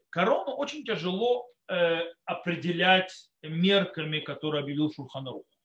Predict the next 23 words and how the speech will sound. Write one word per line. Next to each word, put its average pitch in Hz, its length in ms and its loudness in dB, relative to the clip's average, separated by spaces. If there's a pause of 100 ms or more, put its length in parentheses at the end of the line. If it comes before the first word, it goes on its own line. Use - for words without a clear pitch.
(1500)
Э, 139 580 -2
то - 1400 -20
есть 151 100 -6
как 175 160 0
эпидемию. 165 440 2
Я 127 60 -4
объясню 175 240 -2
почему. 226 480 -4 (220)
С - 100 -16
одной 196 280 -2
стороны, 175 600 0 (1300)
если 302 360 0
мы 254 80 -4
возьмем 208 680 2
высчет, 196 500 -4
как 180 180 2
высчитывает 175 480 -2
Гмара 156 480 4
и 143 60 -6
Шулхан 139 380 -6
Арух 135 260 -6
за 113 140 -10
ней, 92 300 -20